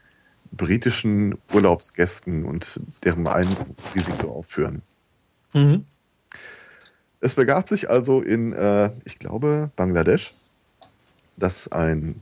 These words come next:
Speaker 1: Brite dahin fuhr, weil er einen Wagen gebraucht kaufen wollte. So die offizielle Geschichtsschreibung. Dann wird die Geschichte ein bisschen obskur.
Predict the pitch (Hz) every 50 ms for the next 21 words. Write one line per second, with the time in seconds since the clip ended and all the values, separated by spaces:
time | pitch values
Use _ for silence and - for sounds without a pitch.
0 | - - - - - - 101 127 135 - 151 143 139 135 147 - - - 101 110
1 | 101 107 120 131 - - 127 104 107 104 107 87 - 90 - 117 101 82 76 -
2 | - 90 98 113 117 107 101 95 95 - - 85 85 87 92 - - 87 87 -
3 | 95 87 85 85 87 90 113 185 185 - - _ _ - - - - 85 64 67
4 | - - - - - - - - - 95 - - 107 104 120 135 160 - - _
5 | - - - - - - - - - - - - - - - - - - - -
6 | - - - _ _ _ _ _ _ _ _ _ - - - - 127 120 123 120
7 | 139 139 - - - 123 120 120 - 143 131 - 135 127 90 - 101 113 - -
8 | - - 113 120 117 - - 80 90 - - - - 80 78 76